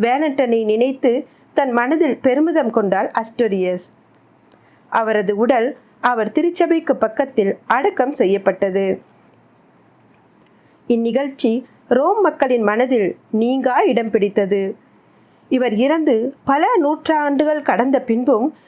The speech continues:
தேவனுடைய அன்புக்காக அவர் கொடுத்த உயிர் தியாகம் ரோமில் ஒரு இதிகாசமாக, புராணமாக மாறியது. ரோம் மக்கள் அவருடைய தியாக கதையை வழி வழியாக பேசத் தொடங்கின.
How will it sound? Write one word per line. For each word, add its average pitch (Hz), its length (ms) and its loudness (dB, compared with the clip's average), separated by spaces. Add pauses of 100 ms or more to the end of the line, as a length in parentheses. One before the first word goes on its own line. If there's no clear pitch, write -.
(180)
தேவனுடைய 311 540 0
அன்புக்காக 262 1040 -2
அவர் 202 240 2
கொடுத்த 233 360 0
உயிர் 262 340 0
தியாகம் 262 520 -2 (380)
ரோமில் 277 640 2
ஒரு 233 220 2
இதிகாசமாக, 202 1160 0
புராணமாக 294 680 0
மாறியது. 196 720 0 (680)
ரோம் 247 320 0
மக்கள் 254 540 -4 (140)
அவருடைய 285 560 0
தியாக 302 440 0
கதையை 262 680 0
வழி 294 280 0
வழியாக 262 480 2
பேசத் 277 420 0
தொடங்கின. 190 560 0